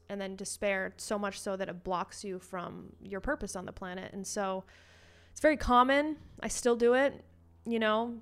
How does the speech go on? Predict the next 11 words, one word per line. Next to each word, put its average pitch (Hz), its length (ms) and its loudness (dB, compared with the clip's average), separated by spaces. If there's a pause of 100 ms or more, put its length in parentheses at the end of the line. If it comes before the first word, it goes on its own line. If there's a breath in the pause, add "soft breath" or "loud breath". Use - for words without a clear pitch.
(180)
not, 233 380 4 (300)
I 214 40 -4
don't, 208 220 -2 (140)
not 214 200 0
en-, 185 160 -8
not 214 340 0
enough 202 300 -4
to, 202 100 -8
like, 175 220 -2 (140)
stop - 340 -4
me. 190 280 -6